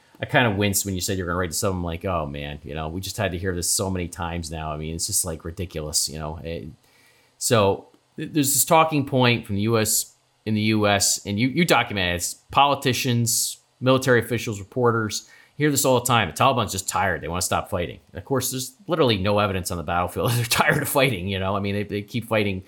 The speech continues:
constantly, you know, launching, even launching a massive operations against the Afghan government after the U S agreed to this deal in Doha with, uh, the Taliban.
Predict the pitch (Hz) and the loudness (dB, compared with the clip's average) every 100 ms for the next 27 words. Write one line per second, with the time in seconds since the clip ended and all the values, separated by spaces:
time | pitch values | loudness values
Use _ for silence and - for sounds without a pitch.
0 | - - _ - 156 180 156 95 78 82 | -16 -20 _ -2 2 2 0 -4 -4 -4
1 | 98 90 90 110 113 127 98 139 123 117 | -2 -2 0 0 2 -2 0 2 4 4
2 | 117 117 110 104 107 101 107 101 104 104 | 2 0 0 0 0 0 0 0 2 0
3 | 107 95 98 107 101 - 101 98 101 95 | -2 -4 -4 0 0 0 -2 0 0 -2
4 | 92 - 92 87 85 82 - - _ - | -4 -4 -4 -2 -4 -6 -12 -20 _ -4
5 | 104 95 98 90 101 92 85 85 - 104 | 0 0 -2 -4 -4 -4 -4 -4 -2 0
6 | 95 87 95 95 98 87 82 85 82 - | 0 0 0 0 0 0 0 -4 -6 -10
7 | 78 80 76 71 71 87 73 71 71 | -10 -8 -8 -10 -8 -4 -4 -6 -12